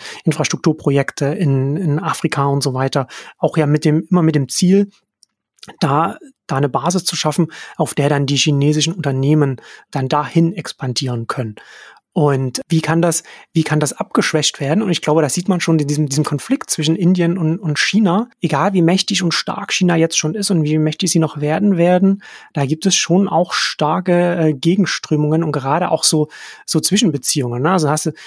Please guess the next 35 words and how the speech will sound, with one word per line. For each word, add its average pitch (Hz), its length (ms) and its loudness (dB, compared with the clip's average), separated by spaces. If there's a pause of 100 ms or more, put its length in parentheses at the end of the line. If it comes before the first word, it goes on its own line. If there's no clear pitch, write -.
(140)
du 151 100 -4
hast 151 160 -2
jetzt, 156 200 0
ich 196 100 -12
glaube 143 220 2
nicht, 185 160 2
dass 202 100 0
China 170 220 2
damit 147 260 -2
gerechnet 156 340 -2
hat, 151 200 -4 (300)
dass - 180 -2
dieser, 135 480 2
dieser 143 260 -4
Grenzkonflikt, 165 880 -2
bei 139 100 0
dem 139 200 0
auch 127 100 -8
die 160 140 -6
Armeen 151 320 4
dann 127 160 -2
da 127 300 0
aneinander 143 480 0
geraten 127 200 -2
sind, 175 80 4
man 143 80 4
weiß 131 140 0
ja 147 40 0
von 135 140 -2
chinesischer 135 280 0
Seite, 127 180 -6
weiß 127 160 -6
man 143 80 2
nicht, - 180 0
was, 147 160 -2